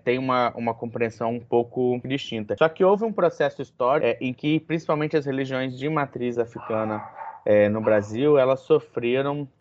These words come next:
é, é, esse processo de demonização. Elas foram colocadas, em algum momento, com a roupagem da representação do mal, principalmente ligado aos trabalhos dos Exus, por exemplo.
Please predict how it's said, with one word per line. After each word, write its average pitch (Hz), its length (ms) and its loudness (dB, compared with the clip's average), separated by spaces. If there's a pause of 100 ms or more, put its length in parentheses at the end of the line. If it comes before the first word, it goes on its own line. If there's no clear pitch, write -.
(100)
é, 110 280 2
é, - 120 0
esse 139 160 0
processo 156 480 2
de 151 80 -2
demonização. 143 560 0
Elas 117 220 -2
foram 143 260 0
colocadas, 135 1000 0
em 117 140 -4
algum 117 320 0
momento, 143 720 -2 (240)
com 120 140 2
a 123 40 2
roupagem 127 880 2 (240)
da 120 160 2
representação 147 1200 -2
do 135 160 -2
mal, 113 500 -2
principalmente 135 520 -4
ligado 123 260 4
aos 127 100 0
trabalhos 120 380 -2
dos 123 180 -8
Exus, 127 640 -6
por 113 140 -2
exemplo. 107 560 -6